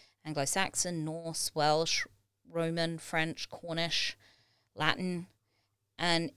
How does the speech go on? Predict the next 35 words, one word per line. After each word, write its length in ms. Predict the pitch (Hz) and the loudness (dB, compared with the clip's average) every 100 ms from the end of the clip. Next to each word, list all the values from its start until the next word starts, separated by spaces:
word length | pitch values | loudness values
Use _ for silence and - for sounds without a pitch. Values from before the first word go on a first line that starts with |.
| - | 0
England, 480 | 190 202 202 190 175 | 2 4 4 4 2
because 380 | 170 - 190 | 0 2 2
it 80 | 190 | 2
was 120 | 165 | -2
part 220 | - 170 165 | -2 0 0
of 120 | - | -2
Christen-, 500 | 185 - - 143 135 _ | -4 -4 -2 -4 -6 _
Christendom, 880 | _ 185 - - 139 131 131 120 175 - _ _ _ _ _ _ _ _ - | _ -6 -6 -4 -4 -2 -2 -4 -6 -12 _ _ _ _ _ _ _ _ -8
had 320 | - 196 180 | 0 2 2
strong 260 | - 196 | 2 2
cultural 380 | 196 175 - 180 | 2 0 2 2
links 240 | 175 - - | 2 0 -2
with 80 | |
the 80 | 165 | 0
rest 260 | 160 156 - | 0 0 0
of 60 | |
Africa. 640 | 180 196 - 175 127 123 - - - _ _ | 2 2 0 -6 -4 -4 -4 -14 -20 _ _
And 180 | 165 175 | -2 2
there's 160 | 175 | 2
many, 380 | 180 170 185 196 | 2 2 4 4
many 240 | 190 175 165 | 4 4 2
examples 540 | 160 165 151 143 143 | 2 0 2 2 0
of 80 | 151 | 0
trade 540 | - 170 170 165 165 - _ _ _ _ _ | 4 8 8 8 2 -6 _ _ _ _ _
and 140 | 156 170 | 0 4
ideas 800 | 160 160 185 160 135 135 - - _ _ | 4 6 8 8 8 2 0 -2 _ _
from 240 | _ - 160 | _ -10 -2
influence 480 | 175 175 175 156 - | -2 -2 -4 -2 -2
in 280 | 151 143 147 | -2 -4 -4
Muslim 360 | 143 - 147 | -4 -4 -2
North 200 | 147 202 | -2 0
Africa 480 | 240 214 240 233 214 - | 2 0 0 0 0 0
and 100 | 156 | 0
Western 320 | 147 - 143 | 0 -2 -2
Asia. 360 | 139 131 - | -4 -4 -6